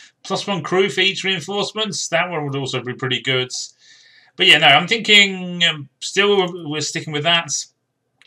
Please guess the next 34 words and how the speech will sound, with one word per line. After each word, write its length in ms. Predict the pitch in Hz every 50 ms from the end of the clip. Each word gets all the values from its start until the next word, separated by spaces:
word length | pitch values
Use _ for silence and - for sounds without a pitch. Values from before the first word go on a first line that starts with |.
| - - - -
And 580 | 143 147 151 151 156 156 160 160 160 147 143 156
let's 160 | 147 143 -
go 160 | 175 180 208
for 280 | 202 - 208 165 131 117
it. 140 | 113 113
So 160 | - 156 147 147
I 60 | 165
hope 160 | 202 196 220
everyone 200 | 220 208 208 214
enjoys 280 | 214 208 220 226 220 220
the 100 | 214 214
video. 220 | 226 226 233 240 233
If 200 | 214 180 147 -
you 100 | 156 143
do, 180 | 131 151 165 165
remember 200 | 156 151 151 139
to 100 | - 151
hit 60 | 139
that 220 | 151 151 156 151
like 260 | 147 143 147 139 - -
button 380 | 139 135 139 - 151 151 147
and 240 | 143 139 143 143 139
put 100 | - 170
any 160 | 190 196 196
comments 340 | 190 - 214 220 233 226 220
down 200 | - 220 220 214
below 320 | 214 220 226 233 240 240 233
for 100 | - -
anything 300 | 185 185 151 175 190 190
you 80 | 180 156
think 180 | 139 180 185 -
I 80 | 147 143
did 240 | 135 - 147 165 156
wrong. 1160 | 135 131 131 139 170 185 220 240 240 226 202 170 143 127 117 113 110 104 104 104 101 98 95